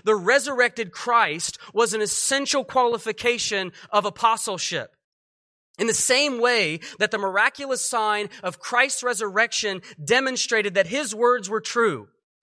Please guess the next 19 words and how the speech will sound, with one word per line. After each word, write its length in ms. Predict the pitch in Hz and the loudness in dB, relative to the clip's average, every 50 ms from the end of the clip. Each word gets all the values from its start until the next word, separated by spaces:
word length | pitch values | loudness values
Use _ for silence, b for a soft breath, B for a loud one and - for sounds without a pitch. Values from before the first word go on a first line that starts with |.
| B B B - | B B B -2
the 80 | 202 | -2
miraculous 680 | 214 202 185 180 190 208 254 285 - 311 302 285 269 - | 0 0 0 2 4 4 4 4 0 -2 -4 -2 -2 0
sign 440 | - - 277 247 262 285 285 277 | 0 2 4 4 4 4 2 0
gifts 240 | 208 254 262 254 - | -2 -2 -2 -2 -2
of 240 | - 220 240 240 190 | -2 -2 -2 -2 -2
the 80 | 240 226 | -2 -6
apostles 800 | 214 - - 226 240 226 226 - - 208 190 175 170 170 - - B B B | -6 -4 -2 2 2 2 2 0 -2 -4 -4 -4 -4 -4 -6 -10 B B B
validated 880 | 170 160 196 233 269 285 285 277 254 185 208 202 190 180 185 190 185 B B B | -6 -2 2 2 4 4 2 0 -2 -2 -4 -4 -4 -4 -4 -6 -6 B B B
that 260 | 214 202 - 165 147 | -2 -2 -2 -2 0
they 360 | 208 233 240 262 262 269 247 B B B | 4 4 4 4 2 -2 -6 B B B
were 120 | 220 226 | -4 -2
speaking 840 | 214 - - - - - - - 269 277 247 - 254 254 247 240 214 - _ _ | 0 0 2 2 2 0 0 -2 -2 -2 -2 -2 -2 -2 -2 -2 -4 -8 _ _
truth 600 | - - - 226 226 190 147 120 - - - - - _ _ _ _ _ _ _ _ _ _ _ _ _ _ _ _ _ _ _ _ _ | -6 -4 0 2 2 2 0 -2 -12 -16 -18 -20 -20 _ _ _ _ _ _ _ _ _ _ _ _ _ _ _ _ _ _ _ _ _
and 80 | - 120 | -12 -8
that 140 | 139 135 - | -8 -2 0
those 320 | 180 196 214 220 196 165 | 2 2 2 0 -2 -4
words 420 | 165 175 196 202 190 185 170 151 165 | -2 0 2 2 2 0 -2 -2 -2
were 80 | 160 | -2
authoritative 1120 | 147 147 151 - 208 202 214 202 190 190 - - 208 208 202 175 147 123 104 107 _ _ | -2 -2 -4 -4 -2 0 0 0 0 -2 -4 -4 -2 -2 0 0 -2 -4 -4 -8 _ _